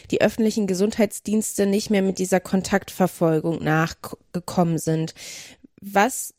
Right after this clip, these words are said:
geht denn für eine Maschinerie in ihr-, in Ihrer Einrichtung los, wenn Sie jetzt wissen, eine Pflegekraft hat jetzt, äh, einen positiven Corona-Test? Also was,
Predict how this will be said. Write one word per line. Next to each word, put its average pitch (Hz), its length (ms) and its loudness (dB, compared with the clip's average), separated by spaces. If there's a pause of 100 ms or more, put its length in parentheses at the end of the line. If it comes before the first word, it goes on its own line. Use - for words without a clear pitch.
(120)
geht 220 220 2
denn 214 140 2
für - 160 0
eine 196 100 2
Maschinerie 190 680 2
in 214 240 0
ihr-, 208 300 2
in 196 140 -2
Ihrer 226 280 2
Einrichtung 214 540 0
los, 202 300 2
wenn 190 140 0
Sie 190 80 -2
jetzt 180 200 0
wissen, 190 420 0 (420)
eine 185 240 2
Pflegekraft - 1040 0
hat 180 260 0
jetzt, - 440 -4
äh, 185 220 0 (120)
einen 170 200 2
positiven 185 600 0
Corona-Test? 170 880 0
Also 170 240 -2
was, - 280 0